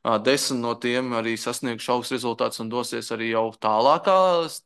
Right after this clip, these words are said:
līmenī sacensties un sa-, sa-, i-, mērīties ar savām skatuves prasmēm, ja tā var izteikties. Tad, ā, es arī jau mazliet ieminējos par ideju kafejnīcu, kas bija mūsu mūža izglītības jautājums. Sveiki!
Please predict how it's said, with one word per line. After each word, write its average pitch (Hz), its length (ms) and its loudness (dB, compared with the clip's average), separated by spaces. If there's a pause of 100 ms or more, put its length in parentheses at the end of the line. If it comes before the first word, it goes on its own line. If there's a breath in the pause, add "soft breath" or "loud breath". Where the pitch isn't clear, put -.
līmenī 156 480 -2
sacensties 131 800 -4
un 120 80 -8
sa-, 113 400 -2 (160)
sa-, - 320 -8
i-, 135 240 -6
mērīties 123 800 0
ar 113 80 -4 (320 loud breath)
savām 123 320 2
skatuves 135 560 -2
prasmēm, 120 480 -2
ja 117 160 -8
tā 117 160 4
var 113 80 0
izteikties. 117 680 -2 (540 loud breath)
Tad, 139 200 4
ā, 123 200 4
es 131 160 0
arī 123 180 0
jau 120 140 2
mazliet 123 360 -2
ieminējos 120 400 -4
par 117 160 -4
ideju 139 240 0
kafejnīcu, 190 640 -2
kas 135 160 -4
bija 156 160 2
mūsu 147 480 -4
mūža 143 400 -4
izglītības 135 640 -2
jautājums. 131 320 -8
Sveiki! 160 240 -10